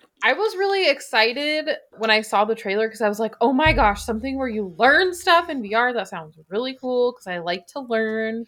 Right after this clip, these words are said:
And it's based on scientific concept. It's ba-, it's based on science-backed ways that, you know, help you remember stuff better, like seeing stuff in a space, moving around through the space,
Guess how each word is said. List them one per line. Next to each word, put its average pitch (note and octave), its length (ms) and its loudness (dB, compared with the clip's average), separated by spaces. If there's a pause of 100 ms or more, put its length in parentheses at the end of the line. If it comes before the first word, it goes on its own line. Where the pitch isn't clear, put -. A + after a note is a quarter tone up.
(120)
And G3 720 -2
it's G3 200 -6
based G3 500 -4 (100)
on F3+ 840 -4
scientific G#3+ 880 -2
concept. G3 840 -2 (160)
It's A#3 160 2
ba-, - 320 -4
it's C#4 120 -2
based F4+ 300 2
on D#4 320 4 (100)
science-backed C4 1300 -2
ways A3 600 2
that, F#3+ 420 2
you G3+ 160 -6
know, F3 180 -4
help G3+ 340 0
you F#3 260 -8
remember F#3+ 440 -2
stuff G3+ 220 -2
better, F#3 300 2
like D#3+ 320 -4
seeing A3 480 -4
stuff G3+ 380 2 (140)
in G3+ 180 -2
a F#3+ 120 0
space, C#4 640 -6 (180)
moving G3 380 -4
around F3+ 320 -2
through G#3+ 160 -8
the A3 120 -4
space, G3+ 480 -4